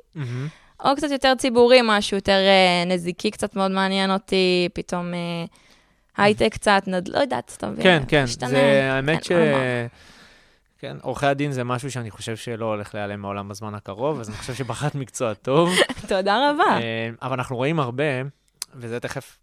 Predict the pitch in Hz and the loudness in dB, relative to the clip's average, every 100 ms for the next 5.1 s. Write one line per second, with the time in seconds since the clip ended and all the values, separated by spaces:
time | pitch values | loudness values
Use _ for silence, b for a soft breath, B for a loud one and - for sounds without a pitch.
0 | _ _ 131 127 - 120 110 - 117 110 | _ _ -18 -16 -16 -14 -14 -8 -8 -8
1 | 107 120 113 123 117 - 190 b b - | -12 -12 -12 -12 -10 -6 -6 b b -14
2 | 123 131 135 131 120 135 120 151 175 202 | -10 -4 0 0 0 -2 -2 -4 -4 -4
3 | - 123 113 - _ - 131 147 190 185 | -2 -2 -4 -8 _ -12 -10 -8 -6 -4
4 | 190 165 160 180 185 185 - 180 202 214 | -4 -4 -2 0 0 -2 -4 0 2 2